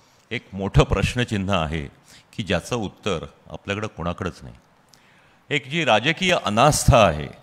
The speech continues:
ही खरोखरच लक्षणीय आहे. फक्त भारतातच नव्हे म्हणा, मी भारतातल्या कुठल्याही पक्षाचं नाव घेत नाही, अगदी अमेरिकेचे राष्ट्र-, राष्ट्राध्यक्ष जे आधी होते डोनाल्ड ट्रम्प,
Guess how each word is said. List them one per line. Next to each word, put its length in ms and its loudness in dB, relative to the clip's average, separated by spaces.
ही 460 2
खरोखरच 760 0
लक्षणीय 500 0
आहे. 200 -6
फक्त 220 -2
भारतातच 720 6
नव्हे 220 2
म्हणा, 180 -4
मी 200 -6
भारतातल्या 640 0
कुठल्याही 400 -2
पक्षाचं 500 -2
नाव 160 0
घेत 200 -4
नाही, 120 -6
अगदी 300 -2
अमेरिकेचे 600 -4
राष्ट्र-, 360 0
राष्ट्राध्यक्ष 800 -2
जे 100 -2
आधी 240 2
होते 480 -2
डोनाल्ड 320 0
ट्रम्प, 320 -4